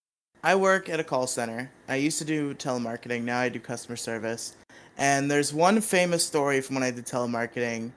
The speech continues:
Um, I was, I was not the one who was victim to this, but I was there sitting next to the person, and she told us afterwards, and we got to experience her emotions as she was taking this call. Um, so this was back when I worked in sales,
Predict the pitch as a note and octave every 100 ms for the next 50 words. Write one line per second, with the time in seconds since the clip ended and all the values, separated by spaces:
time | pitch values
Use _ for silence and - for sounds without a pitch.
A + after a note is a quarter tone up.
0 | - _ _ - B2+ B2 A#2 A2+ - C#3
1 | C#3+ - - D3 D3 E3 E3 E3+ D3 C#3+
2 | C#3+ C3+ B2 C3 C#3+ E3 D#3+ D#3 D#3+ D#3
3 | B2+ A#2 A#2 - C3+ C3+ C3 - C3+ C#3
4 | B2 - - C3+ C#3+ C3+ C3 C#3+ C#3 D3
5 | - _ _ C3+ - C3+ - C#3 C3+ B2+
6 | A#2+ B2+ C3 C3+ C3 C3+ B2+ B2 C3+ C3
7 | B2 A#2 _ _ - D3 C#3+ - F3+ F3+
8 | F3 E3 D#3 - D#3+ C#3+ C3+ D3+ - D#3
9 | D#3 C#3 C3+ D3 - D3+ C#3 - D3 D3
10 | C#3 C3+ - C#3+ D3+ E3+ E3+ _ _ _
11 | - D3 C#3 C3+ C#3 - - E3 D3+ C3+
12 | C3 A#2+ D3+ D#3+ E3+ F3+ F3+ E3 D3+ D3+
13 | C#3 C3 - D3+ B2+ G#2 A#2+ -